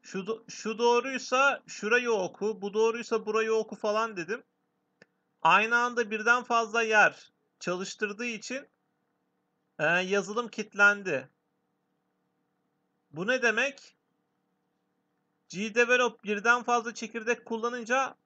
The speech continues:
yazılım çalışmıyor. G develop tek çekirdekli bir sistem. Birden fazla çekirdek kullanırsanız yazılım çalışmayabilir.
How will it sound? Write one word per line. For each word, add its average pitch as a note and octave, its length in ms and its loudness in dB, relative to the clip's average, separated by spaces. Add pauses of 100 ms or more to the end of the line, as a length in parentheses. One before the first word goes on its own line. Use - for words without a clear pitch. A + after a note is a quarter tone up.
(120)
yazılım F#3+ 420 -4
çalışmıyor. C3+ 640 -8 (480)
G F#3 240 -8
develop A#3+ 560 0
tek A#3 240 -2
çekirdekli D3+ 600 -8
bir C3+ 60 -12
sistem. - 420 -14 (1700)
Birden G#3 340 2
fazla A#3 280 -4
çekirdek A#3+ 440 -6
kullanırsanız A#3 580 -8
yazılım G#3+ 320 -6
çalışmayabilir. G#3 880 -8